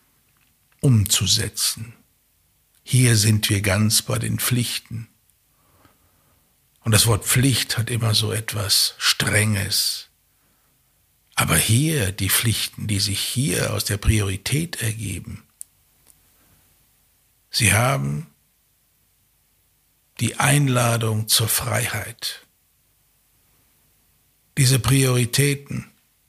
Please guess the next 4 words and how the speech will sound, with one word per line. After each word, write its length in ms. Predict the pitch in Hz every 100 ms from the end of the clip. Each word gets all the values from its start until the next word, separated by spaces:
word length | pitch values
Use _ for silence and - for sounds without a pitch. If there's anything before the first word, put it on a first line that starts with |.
| _ _ _ _ _ _ _ _ _ _ _ _ _ _ _ _ _ _ _ _ _ _ -
wollen 360 | 120 135 135
dir 160 | 127 117
Freude 680 | - 120 113 139 147 131 101
bringen, 560 | 110 95 95 87 107